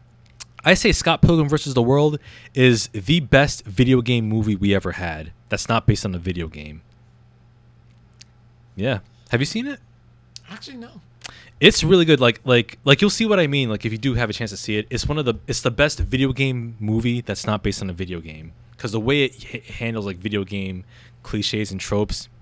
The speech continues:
Speaker 1: is, is actually brilliantly done. Um, yeah. So there's that. Uh, speaking of video games, uh, uh, nine years ago, August fourteen, twenty twelve, saw the release of Sleeping Dogs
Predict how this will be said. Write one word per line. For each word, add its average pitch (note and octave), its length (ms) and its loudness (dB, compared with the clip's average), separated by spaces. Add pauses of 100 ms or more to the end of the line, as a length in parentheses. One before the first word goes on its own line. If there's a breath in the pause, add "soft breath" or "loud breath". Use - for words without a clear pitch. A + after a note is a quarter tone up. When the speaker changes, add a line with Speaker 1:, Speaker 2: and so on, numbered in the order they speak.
Speaker 1:
is, - 160 -20
is A2+ 140 -6
actually A2+ 220 0
brilliantly F2 580 0
done. E2 300 -12 (1040 soft breath)
Um, F#2+ 580 -2 (480)
yeah. A#2 260 0 (520 soft breath)
So - 160 -10
there's G2+ 220 0
that. A#2 280 0 (140)
Uh, G2 240 2
speaking A#2+ 260 0
of A2 120 2
video A#2+ 200 4
games, B2 480 -2
uh, G2+ 360 2 (420)
uh, G2+ 140 -4 (120)
nine A#2+ 300 2
years A#2+ 260 -2
ago, C3 400 2 (300)
August G#2 340 -2
fourteen, A#2 460 -2
twenty G#2+ 320 0
twelve, B2+ 520 0 (360 loud breath)
saw A#2 240 4
the G#2+ 100 4
release G2+ 480 0
of G2+ 320 0
Sleeping D#3 600 -4
Dogs A#2+ 640 -10